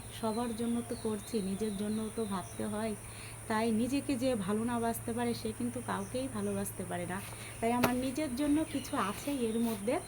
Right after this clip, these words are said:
সেইগুলোই আমি তোমাদের সঙ্গে শেয়ার করব। একটা একটা করে শেয়ার করি। আর কেমন হয়েছে তোমরা অবশ্যই আমাকে কিন্তু কমেন্টে জানাবে। ফার্স্ট এই যে দেখো,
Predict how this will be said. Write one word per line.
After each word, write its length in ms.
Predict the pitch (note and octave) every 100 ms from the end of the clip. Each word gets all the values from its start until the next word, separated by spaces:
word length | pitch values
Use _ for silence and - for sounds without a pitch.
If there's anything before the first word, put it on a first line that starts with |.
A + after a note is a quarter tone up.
| - - -
সেইগুলোই 500 | - B3 A#3 B3 C#4 D#4
আমি 160 | A3+ G#3+
তোমাদের 280 | G#3+ A3 -
সঙ্গে 220 | A3+ A#3
শেয়ার 280 | - A3 G3+ -
করব। 200 | F#3+ F3 F3+ - - - -
একটা 260 | A#3+ - C4
একটা 200 | C4 C4+
করে 180 | C#4+ C#4+
শেয়ার 300 | - A3 G3+ -
করি। 200 | F#3 F#3 - - -
আর 100 | A3+ A3+
কেমন 300 | A#3+ A#3+ C4+ C#4
হয়েছে 500 | A#3+ B3 C4 - C#4+ D#4+ C#4+
তোমরা 240 | B3 A#3+ A3+
অবশ্যই 440 | G#3 A3 - B3+
আমাকে 320 | A3+ G#3 G#3 A#3
কিন্তু 320 | A3 G#3+ C#4 -
কমেন্টে 440 | G3 G#3 G#3+ C#4 G4 - - - G3
জানাবে। 360 | A3+ G#3+ F3+ F3+ - - - - - - - - - -
ফার্স্ট 480 | A#3 A#3 C4+ C#4 - - - - -
এই 100 | A3+
যে 80 | A#3
দেখো, 240 | G#3+ -